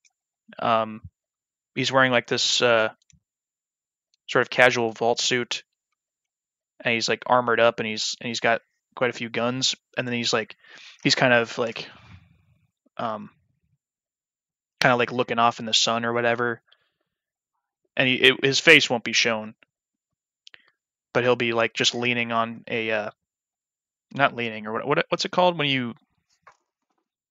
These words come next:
is that called leaning? <laughs> Am I, am I, like, am I retarded? When you, like, when you're just, like, leaning back on the wall.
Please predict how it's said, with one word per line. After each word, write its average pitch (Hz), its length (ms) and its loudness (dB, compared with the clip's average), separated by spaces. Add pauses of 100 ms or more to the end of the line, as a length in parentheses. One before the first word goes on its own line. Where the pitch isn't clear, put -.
(1160)
is 131 120 -8
that 175 180 -2
called 165 260 0
leaning? 151 320 -2 (400)
<laughs> - 100 -10 (540)
Am 139 120 0
I, 156 160 10
am 147 220 6
I, 151 60 8
like, 147 140 4 (160)
am 143 100 -2
I 156 80 4
retarded? 156 440 4 (600)
When 143 140 -2
you, 139 100 2
like, 131 260 6
when 147 120 -4
you're 139 80 -4
just, 139 140 -2
like, 135 120 2
leaning 131 240 0
back 123 240 4
on 120 100 -2
the 110 60 -6
wall. 113 380 -2